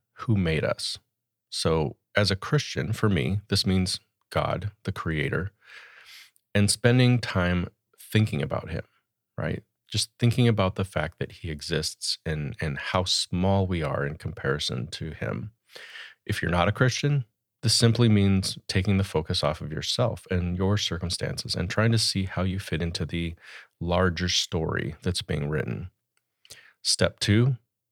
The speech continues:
if the, if step one was focus on who made us, step two is focus on who we are. So again, as a Christian, this means remembering that I'm a little kid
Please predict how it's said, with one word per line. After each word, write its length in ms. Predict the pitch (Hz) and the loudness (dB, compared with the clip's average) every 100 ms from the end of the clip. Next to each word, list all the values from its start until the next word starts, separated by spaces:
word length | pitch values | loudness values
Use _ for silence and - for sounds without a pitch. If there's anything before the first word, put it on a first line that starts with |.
| _ _ _ _ - | _ _ _ _ -4
if 160 | 92 | -4
the, 120 | - - | -2 -2
if 120 | 95 | -2
step 260 | - 113 110 | 2 2 6
one 180 | 110 98 | 6 6
was 120 | 90 | 4
focus 360 | 95 92 92 | 0 2 2
on 140 | 82 76 | 2 0
who 100 | 80 | -2
made 260 | 78 85 | 0 0
us, 280 | 71 - - | 0 -2 -6
step 320 | - - - - | -4 -2 -2 0
two 160 | 107 | 2
is 140 | 90 - | 2 0
focus 380 | - 87 92 | -2 -2 -2
on 180 | - 78 | -2 -4
who 320 | 78 87 82 82 | -4 -4 -4 -6
we 300 | 90 87 82 | -6 -4 0
are. 340 | - - - - _ - - _ - | 0 -2 -8 -12 _ -20 -20 _ -4
So 220 | - 101 | 2 4
again, 300 | 98 120 62 - | 4 2 0 -2
as 140 | 80 | -2
a 60 | - | -2
Christian, 520 | - 76 - - 117 | -6 -6 -2 2 4
this 180 | 107 - | 4 2
means 380 | 90 90 87 - | 0 0 -2 -2
remembering 680 | 90 85 82 82 85 92 87 | -2 0 -2 -2 0 0 0
that 240 | 85 80 _ _ - | 0 -2 _ _ -2
I'm 200 | 87 101 | 2 4
a 60 | 107 | 4
little 220 | 104 101 | 2 0
kid 460 | - - 104 - | -4 -2 -2 -2